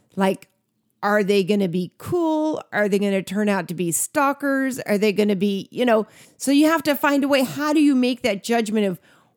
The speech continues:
what's a safe investment that if it doesn't go the way I wanted to, I'm not gonna be <laughs> bankrupt?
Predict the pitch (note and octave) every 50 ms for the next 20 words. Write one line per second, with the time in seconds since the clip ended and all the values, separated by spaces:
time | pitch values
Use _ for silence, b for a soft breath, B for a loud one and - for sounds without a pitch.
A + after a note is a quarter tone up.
0 | _ _ - G3+ A#3 A#3+ A#3+ - B3 G#3+ - - - - A3 G#3+ A3+ G#3+ - A3
1 | G#3+ G3+ G3+ D#3+ G#3+ G#3 G3+ - - - - F#3 F3 F3 F3 - - - - _
2 | _ _ _ _ _ _ _ _ _ _ _ _ - G#3+ G3 F#3 E3+ - - -
3 | _ _ _ - G#3 D#3 G3+ G3+ F#3 A3 A#3 G#3+ A3+ A3 F#3 G#3 G#3+ G#3+ G#3 F#3+
4 | G3 G3+ G3+ G3 F#3 F3+ F3 F3 E3+ F#3 G3 G3+ G3+ G3 G3 F#3 D#3 - - F3
5 | F3 E3+ E3+ - - _ _ _ _ G3+ G3+ G#3+ G#3 G3 F#3 F3 E3+ - G3 F3+
6 | D#3+ F#3 F3 C#3+ - - F#3+ G3+ F3 - - - F#3 - A3 - - - -